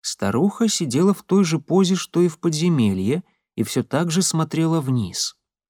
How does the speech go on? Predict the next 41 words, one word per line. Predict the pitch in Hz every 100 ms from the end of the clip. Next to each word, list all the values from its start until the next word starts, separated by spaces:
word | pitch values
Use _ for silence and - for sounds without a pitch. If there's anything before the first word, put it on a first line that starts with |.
| _ _ _ _
Ее | 107 110 113
новая | 117 165 151 117
клетка | 113 107 - - - - - -
была | - 113 165
в | 165
разы | 151 165
меньше. | 175 175 107 - - - _ _ _ -
Мы | 120
купили | 117 104 139 131
ее | 123 117 120
в | 110
одной | 113 131 127
из | 101
деревень | 113 113 110 151 123
по | 110
пути | 113 110 131
в | -
храм | 120 120 123
Инари. | 131 143 110 - _ _ _ _ _
Я | 104 147
хотел | 160 151 175 165
укрепить | 151 147 185 160
ее | 143 143 143
металлом, | 143 - 214 175 95 85 -
винтить | 104 123 127 - 175 160
в | -
пол | - 156 131
цепи | - 233 214 117
и | 107 127
разместить | 135 123 143 131 - 196
крепление | - 139 - 180 170 165
для | 139 156
головы. | 151 180 190 123 80 - _ _ _ _
Кто | - 117
знает, | 104 147 196 110 -
с |
какой | - 107 117 110
силой | - 139 139 127
нам | 123 107
предстояло | 110 - 123 117 123 120
столкнуться. | - 123 117 156 147 104 - - -